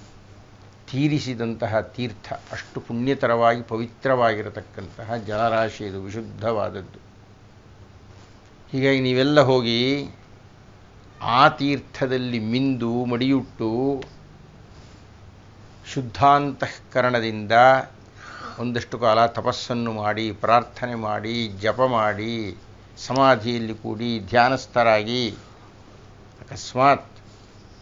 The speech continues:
ಆ ಪ್ರಭಾಸದ ಮಹಿಮೆಯಿಂದ ನಿಮಗೆ ಬಂದಿರತಕ್ಕಂಥ ಶಾಪ ಏನಾದರೂ ಪರಿಹಾರವಾಗಬಹುದು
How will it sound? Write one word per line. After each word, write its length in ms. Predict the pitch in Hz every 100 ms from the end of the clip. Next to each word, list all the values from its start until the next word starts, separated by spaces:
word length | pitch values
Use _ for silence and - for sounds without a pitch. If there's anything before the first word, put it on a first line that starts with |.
| - - -
ಆ 100 | 113
ಪ್ರಭಾಸದ 720 | 110 117 107 - 139 135 117
ಮಹಿಮೆಯಿಂದ 720 | 107 104 110 139 143 127 113 113 92 - - - - - - - - - - - - - - - - - 127
ನಿಮಗೆ 300 | 127 123 110
ಬಂದಿರತಕ್ಕಂಥ 720 | 127 139 123 123 117 104 107
ಶಾಪ 440 | 98 - 107 117
ಏನಾದರೂ 520 | 127 117 107 101 110
ಪರಿಹಾರವಾಗಬಹುದು 1200 | 104 107 110 117 113 107 101 101 98 95 104 117